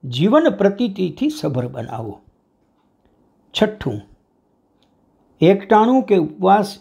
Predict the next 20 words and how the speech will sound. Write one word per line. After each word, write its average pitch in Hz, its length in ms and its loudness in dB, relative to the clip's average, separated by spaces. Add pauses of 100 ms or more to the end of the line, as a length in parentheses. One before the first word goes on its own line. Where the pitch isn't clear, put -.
એટલા 233 340 0
માટે 131 640 -6 (800)
કે 208 100 4
જેમ 302 320 4
ખાલી 254 360 2
પેટે 269 440 -2
ઘૂમવાની 185 760 0
મજા 165 320 0
આવે 135 520 -6 (880)
તેમ 220 200 2
ક્યારેક 202 580 0
ખાલી 160 400 -2
પેટે 202 580 -6 (100)
જીવવાની 214 720 2 (440)
પણ 196 120 -2
કંઈ 226 220 -8
જુદી 147 400 -4
જ - 140 -10
મજા 123 380 -6
છે. - 280 -14